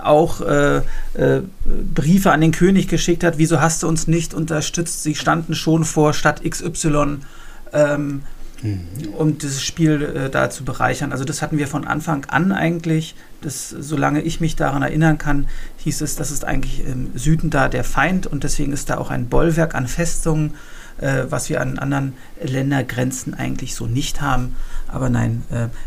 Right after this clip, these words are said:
Speaker 1: ich glaub, theoretisch würden wir uns aufgrund des Handels vielleicht besser sogar mit noch Taskar verstehen, aber das ist, äh,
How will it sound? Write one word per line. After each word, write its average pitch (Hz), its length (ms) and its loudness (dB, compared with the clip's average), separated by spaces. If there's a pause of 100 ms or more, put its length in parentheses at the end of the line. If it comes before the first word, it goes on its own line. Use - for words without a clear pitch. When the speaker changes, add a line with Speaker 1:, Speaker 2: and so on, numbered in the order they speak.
Speaker 1:
ich - 140 -6
glaub, 147 260 2 (200)
theoretisch 180 540 4
würden 175 180 4
wir 165 140 6
uns 160 200 2
aufgrund 151 320 -2
des 143 220 4
Handels 170 400 4
vielleicht 143 440 2
besser 156 280 0
sogar 143 240 2
mit 135 280 0
noch 131 180 0
Taskar - 540 4
verstehen, 151 560 2 (420)
aber 131 360 4 (140)
das 117 160 -4
ist, - 400 -2
äh, 127 80 -8